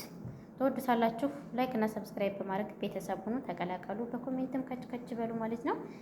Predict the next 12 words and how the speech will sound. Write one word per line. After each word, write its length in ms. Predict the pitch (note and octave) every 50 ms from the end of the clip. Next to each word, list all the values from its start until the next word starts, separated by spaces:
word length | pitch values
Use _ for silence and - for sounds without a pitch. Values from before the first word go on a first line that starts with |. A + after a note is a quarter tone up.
| - - -
የዛሬው 360 | - G3+ G3+ G3+ G3 G3 G3
እንግዲህ 260 | G3 G3 G3+ - C4+ C4
ይሄንን 360 | A#3 G3 F#3 F3 F3+ F3+ F#3+
ይመስላል። 540 | G3 A3 B3+ C4+ - - C4+ B3+ B3+ C4 C4 C4 - - - - - - - - - - - - - -
ላይክ 200 | G3 G3 G3 -
ማድረጋችሁን 460 | G#3+ G#3 G#3+ G#3+ A#3+ A#3+ A#3+ - C4+ C4+
አትርሱ። 380 | C#4 C#4 - C#4+ C#4 C#4+ C#4+ C4 C4 C4
እናንተ 340 | A#3+ G#3+ G3 F3+ F3 F3 F3+ F3
ሞክሩት 440 | F3 F3 F3 - - - F3 F3 - F3+
ማለት 260 | F3+ E3+ F3 - -
ነው። 120 | G3+ G#3 A3
አመሰግናለሁ። 840 | A3+ A#3 A#3 - B3 A#3+ - - A#3+ A#3+ A#3+ A#3+ A#3+ A3+ A3+ A3